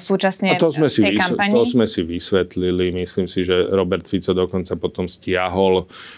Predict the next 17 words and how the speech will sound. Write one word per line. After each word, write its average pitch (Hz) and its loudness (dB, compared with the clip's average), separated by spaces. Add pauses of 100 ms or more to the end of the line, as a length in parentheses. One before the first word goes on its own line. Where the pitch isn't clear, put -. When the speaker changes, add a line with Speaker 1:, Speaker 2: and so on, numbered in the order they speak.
Speaker 2:
e, 104 -4 (760)
stiahol 95 0
svoju 95 4
žiadosť 92 0
o 104 0
mimoriadnu 92 0
schôdzu 90 0
Národnej 90 -2
rady 87 -4
Slovenskej 90 -2
republiky. 90 -2 (400)
A 95 0
bolo 98 2
tam, 92 -2
e, 92 0
bolo 92 0
tam 90 -4